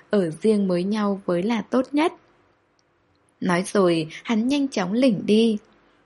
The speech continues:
Tê Chỉ im lặng đứng tại chỗ, nhớ lại mấy ngày qua, Phục Đình rất bình thường, nên làm chuyện gì thì làm chuyện đó, không để lộ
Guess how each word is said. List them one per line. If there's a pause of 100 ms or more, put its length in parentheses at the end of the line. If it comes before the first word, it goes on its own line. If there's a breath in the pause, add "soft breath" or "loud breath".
(140)
Tê
Chỉ
im
lặng
đứng
tại
chỗ, (300 loud breath)
nhớ
lại
mấy
ngày
qua, (200)
Phục
Đình
rất
bình
thường, (240 loud breath)
nên
làm
chuyện
gì (240 soft breath)
thì
làm
chuyện
đó, (180 loud breath)
không
để
lộ